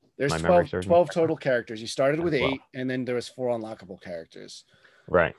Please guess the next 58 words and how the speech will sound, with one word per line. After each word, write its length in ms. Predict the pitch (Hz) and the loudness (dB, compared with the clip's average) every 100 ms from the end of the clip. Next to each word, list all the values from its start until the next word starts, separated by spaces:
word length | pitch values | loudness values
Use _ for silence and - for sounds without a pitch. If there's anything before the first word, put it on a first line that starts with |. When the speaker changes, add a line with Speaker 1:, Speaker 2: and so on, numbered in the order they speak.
| - | -4
Speaker 2:
I 60 | |
forgot 220 | 95 95 92 | 4 6 6
if 100 | 90 | 4
it 40 | |
was 140 | 85 - | -2 2
five 240 | 90 87 | 4 2
and 100 | 82 | 2
five 240 | 90 90 | 4 4
or 100 | 78 | 2
six 300 | - - 87 | -6 -8 -8
and 100 | 78 | -10
six, 140 | - - - | -14 -12 -10
but 120 | - _ - - | -10 _ -18 -2
Speaker 1:
Yeah. 140 | 117 | 2
Speaker 2:
yeah, 120 | 87 | 4
it's 220 | 73 - - _ _ _ _ _ _ - | 2 -6 -20 _ _ _ _ _ _ 0
<clears throat> 480 | 170 135 90 _ _ | 2 2 -2 _ _
Speaker 1:
But, 140 | 135 | 0
Speaker 2:
yeah, 140 | 135 131 | 0 0
Speaker 1:
um, 220 | 127 110 | -4 2
Speaker 2:
just 180 | 107 - | 2 2
to 120 | 90 | -2
go 240 | 76 101 | 0 -2
from 160 | 87 80 | -2 -2
that 200 | 82 85 | -4 -4
to 80 | 76 | -2
this. 320 | 80 78 - - | -2 -4 -8 -2
Speaker 1:
I 60 | |
mean, 140 | 165 190 | 2 4
they're 160 | 226 | 4
really, 280 | 208 240 233 | 4 2 4
like, 280 | 180 143 - | 4 2 -2
Ninten-, 400 | 131 127 131 127 | -6 -4 -6 -6
like, 180 | 127 110 | -6 -6
they 100 | 127 | -4
are 160 | 120 135 | -2 -2
Nintendo's 480 | 117 110 113 101 95 | -4 -6 -8 -10 -10
all-stars. 560 | 95 - 98 90 87 | -12 -12 -12 -12 -10
And, 100 | 123 | -2
like, 180 | 147 147 | -2 0
even 200 | 190 160 | 0 0
then, 160 | 147 131 | 0 0
like, 100 | 120 | -2
I 40 | |
wouldn't 200 | 139 131 | -2 -2
ar-, 160 | 127 131 | -4 -2
I 60 | 135 | -2
would 100 | 131 | 0
argue 260 | 131 131 | 0 0
that 180 | 120 107 | -4 -6
some 120 | 127 | -6
of 100 | 127 | -6
them 160 | 117 113 | -6 -8
aren't 220 | 113 123 | -8 -8
really 260 | 120 117 110 | -8 -6 -6
anymore, 420 | 113 113 107 107 | -8 -10 -8 -8
like, 280 | 104 101 95 _ _ _ _ _ _ _ _ _ _ | -8 -10 -14 _ _ _ _ _ _ _ _ _ _
Fox, 640 | 117 117 - - - - | -6 -6 -8 -10 -12 -16